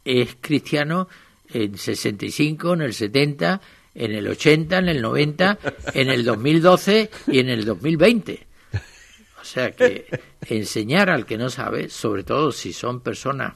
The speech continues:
más necesitadas, si no le enseñan numismática o astrología, sino que le enseñas a leer, a escribir, las primeras, eh, la, la, el alumno más numera-,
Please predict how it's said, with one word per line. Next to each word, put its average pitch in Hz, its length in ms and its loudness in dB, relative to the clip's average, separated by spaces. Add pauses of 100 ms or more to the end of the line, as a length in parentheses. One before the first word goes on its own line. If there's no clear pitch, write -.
más 95 560 -10
necesitadas, 120 680 -6
si - 160 -10
no 107 140 -10
le 139 100 -6
enseñan 127 440 -4
numismática 107 880 -4 (360)
o 107 360 -6
astrología, 107 760 -2
sino - 320 -12
que - 80 -14
le - 80 -16
enseñas 151 500 -2 (360)
a 104 120 -2
leer, 131 540 2
a 107 80 -4
escribir, 117 520 0 (320)
las 95 160 -6
primeras, 113 580 -6 (440)
eh, - 720 -10
la, - 300 -8
la, 104 320 -12
el 104 100 -10
alumno 117 380 -2
más 117 320 -4 (360)
numera-, 120 500 0